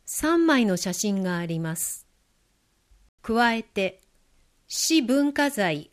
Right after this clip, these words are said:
保存活用地域計画の中での文化財。町の人が大切に守り伝えたいと考える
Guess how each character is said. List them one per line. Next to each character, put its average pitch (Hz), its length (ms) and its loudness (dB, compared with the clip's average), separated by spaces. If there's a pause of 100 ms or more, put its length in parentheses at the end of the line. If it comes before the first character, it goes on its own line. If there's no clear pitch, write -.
保 - 200 -4
存 311 340 2
活 285 340 -2
用 285 280 4
地 302 280 0
域 320 200 -6
計 330 240 2
画 226 300 -4
の 180 160 0
中 262 300 -2
で 202 120 -2
の 170 140 -2
文 196 300 -2
化 190 160 -2
財。 135 280 -10 (1300)
町 208 340 0
の 285 160 6
人 277 280 2
が 175 280 -2 (400)
大 254 260 -2
切 277 420 0
に 247 300 2 (340)
守 269 460 2
り - 60 -12
伝 311 360 0
え 320 60 0
た 320 160 0
い 294 80 0
と 185 200 0
考 226 360 -2 (120)
え 190 120 0
る 165 240 -4